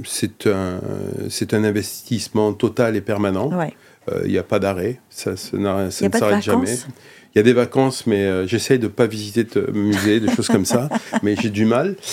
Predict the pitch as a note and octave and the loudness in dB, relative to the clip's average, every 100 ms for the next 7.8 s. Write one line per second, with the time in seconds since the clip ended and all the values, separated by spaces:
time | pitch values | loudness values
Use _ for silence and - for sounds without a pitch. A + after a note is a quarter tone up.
0 | - - - G#1+ A1 A1 A1+ A1 A1 A1 | -12 -8 -2 0 0 0 0 -2 -2 -4
1 | A1 A2+ A2+ A2+ A2+ A2+ A2 A2 G#2+ G#2+ | -4 -4 -2 0 2 0 0 0 0 0
2 | G#2+ G#2+ G#2+ G#2 A2 - - - - - | -2 -2 -4 -4 -6 -8 -10 -14 -20 -20
3 | B2 - _ B2 A#2+ F3 D3+ C#3+ C3+ A#2 | -20 -20 _ 0 2 4 4 6 4 4
4 | B2+ D#3 - - A2+ G2+ G#2 F#2+ - G2 | 0 -2 -4 -4 -4 -2 -2 -2 -2 -2
5 | - - G#2+ G#2 G2 - G2 A#2 A#2 - | -2 -2 0 2 0 0 0 2 0 -2
6 | - G2+ - A2+ G2+ F#2+ - F#2 F#2 F#2+ | -4 -2 0 0 0 -4 -2 -2 0 0
7 | F#2+ F2 - - - _ - A#2+ | 0 -4 -8 -20 -20 _ -8 -6